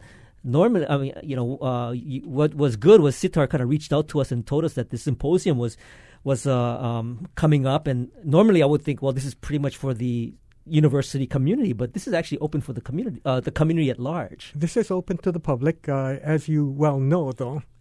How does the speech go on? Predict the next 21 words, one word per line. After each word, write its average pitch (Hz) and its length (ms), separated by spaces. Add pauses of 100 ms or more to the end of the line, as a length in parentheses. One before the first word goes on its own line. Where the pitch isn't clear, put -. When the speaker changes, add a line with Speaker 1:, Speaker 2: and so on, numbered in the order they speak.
(100)
Speaker 2:
you 139 80
know, 135 80
the 131 100
university 151 520
does 165 220
have 185 120
some 180 200
challenges 170 720
when 135 140
it 135 80
comes 143 240
to 143 80
parking. 123 540
So 127 360
I 131 120
just 139 260
Speaker 1:
<laughs> 156 80
Speaker 2:
caution 139 380
anyone 135 460
that, 123 300
um, 123 200